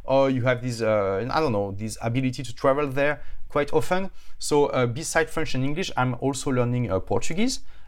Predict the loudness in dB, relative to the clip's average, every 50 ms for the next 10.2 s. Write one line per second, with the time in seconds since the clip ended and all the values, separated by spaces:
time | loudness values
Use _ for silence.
0 | -6 -4 -2 -2 -2 -2 -2 -2 0 2 2 2 4 4 4 4 4 2 2 -2
1 | -4 -4 -2 -2 0 0 0 2 2 0 0 0 0 2 2 4 4 2 0 0
2 | 0 -2 -2 -2 -2 -4 -2 0 0 2 2 2 2 2 2 0 0 2 2 2
3 | 2 2 2 2 2 2 2 -2 -6 -10 -6 -8 -6 -4 -2 0 2 4 4 4
4 | 4 2 0 -2 -4 -2 -2 -2 -2 0 0 2 2 4 2 2 2 2 0 0
5 | -2 -2 0 0 0 0 2 4 4 4 6 6 6 4 4 2 0 -2 0 2
6 | 2 2 2 0 -2 -4 -8 -8 -8 -10 -10 -10 -10 -6 0 4 6 6 6 4
7 | 2 -2 -2 -2 -2 0 -2 0 -2 -2 -2 -2 -2 0 2 2 2 2 0 0
8 | 0 -2 -2 -4 -6 -8 -10 -10 -8 -4 0 2 4 4 4 4 4 2 0 -2
9 | -4 -4 -4 -2 0 0 2 2 0 0 -2 -2 -2 -2 -2 0 0 4 4 4
10 | 4 2 -2 -8